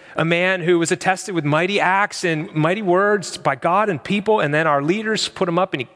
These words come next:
was crucified." And, and then, then he says, "But we had hoped.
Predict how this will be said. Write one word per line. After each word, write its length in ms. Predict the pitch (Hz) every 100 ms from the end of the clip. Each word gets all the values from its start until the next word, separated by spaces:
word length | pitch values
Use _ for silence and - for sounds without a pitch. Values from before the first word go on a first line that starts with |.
| -
was 100 | 156
crucified." 880 | - - 240 208 214 220 190 190 185 - - - - - -
And, 180 | 175 190 - _ -
and 280 | 165 180 156
then, 320 | 185 247 254
then 140 | 180 247
he 80 |
says, 480 | 226 160 131 131 - - _ - _ 139
"But 240 | 156 -
we 100 | 170
had 160 | 147 123
hoped. 640 | - 185 - - -